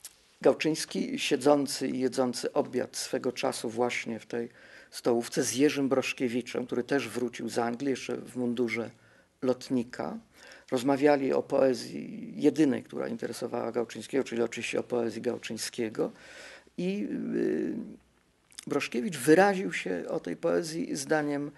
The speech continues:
Gałczyńskiego, no, z niedostatecznym entuzjazmem. I Gałczyński zareagował jak rasowy liryk, złapał, y, Broszkiewicza za głowę i wsadził mu głowę do rosołu, przy czym pohańbił ten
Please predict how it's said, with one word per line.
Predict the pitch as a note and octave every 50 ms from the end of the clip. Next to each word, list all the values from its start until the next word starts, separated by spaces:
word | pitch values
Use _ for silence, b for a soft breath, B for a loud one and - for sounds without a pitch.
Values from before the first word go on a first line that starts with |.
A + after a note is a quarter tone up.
| B B B B B
Gałczyńskiego, | - C#3+ C3 - - C#3 B2+ - - - E3 E3 D#3 D#3 D#3 D#3+ - -
no, | D3 D3+ C#3+ D3+ D#3 - -
z | B2+ B2+
niedostatecznym | D3 D#3 D#3+ D#3 D3 - - E3 C#3+ - D3+ - - - D3+ -
entuzjazmem. | C#3 C3+ B2+ - C#3 B2 A#2+ D3 D3 C3+ - - - - - - C#3 C#3 -
I | - - - - - -
Gałczyński | - - - - B2 - - C3+ A#2+ - - C#3
zareagował | A#2+ A#2+ B2 B2 B2+ B2 A2+ B2+ A#2+ A2+ A#2+ A#2
jak | A#2+ A#2 B2
rasowy | B2 A2+ - - C3+ A#2+ G#2+ A2 A2+
liryk, | G#2+ A2 A2 A#2+ B2 C3+ C#3 - - B B B B B B B B
złapał, | - - C3 B2+ A#2+ - B2+ A#2+ C3+ C#3 - - - C3 B2 C3+ C#3 C3+
y, | C3+
Broszkiewicza | A2+ B2+ B2+ - - - A#2 A2 B2+ - - B2+
za | G#2+ B2+ A#2
głowę | F#2+ A2 B2 C#3 D#3+ F3
i | D3+
wsadził | - - - D#3 C#3 C3 C3 C#3 C3+ B2+
mu | C3 B2+ B2 A#2+ B2 B B B B B B B _
głowę | - B2+ B2+ A#2+ A#2 B2+ B2
do | B2 B2 A2+ A#2 B2+ - -
rosołu, | C3 B2 B2 - - - C3+ A#2 A2 G#2 G#2 G#2 - F2 F#2+ - - B B B B _
przy | - B2+
czym | - B2 A2+
pohańbił | - C3+ A#2 - C3 A#2+ A2+ A2+ G#2 G#2+ -
ten | - - -